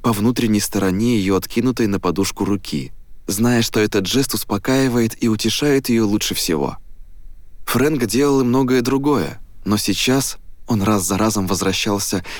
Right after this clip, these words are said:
к одному и тому же вопросу, который задавал себе каждый раз, когда думал о Мэгги или об Эленор. Мог ли он сделать что-то еще? Задвинув ящик, Фрэнк снова сел на пол возле батареи.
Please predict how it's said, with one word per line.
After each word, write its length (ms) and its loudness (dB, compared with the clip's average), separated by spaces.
к 80 -4
одному 420 2
и 60 0
тому 240 2
же 140 -2
вопросу, 460 -2
который 360 0
задавал 420 0
себе 240 -2
каждый 380 -2
раз, 300 -4
когда 320 0
думал 420 0
о 100 0
Мэгги 460 2
или 160 2
об 180 2
Эленор. 420 -2
Мог 300 2
ли 80 6
он 140 4
сделать 420 0
что-то 380 0
еще? 460 0
Задвинув 480 0
ящик, 400 0
Фрэнк 300 0
снова 320 2
сел 220 0
на 200 2
пол 180 2
возле 280 0
батареи. 500 -2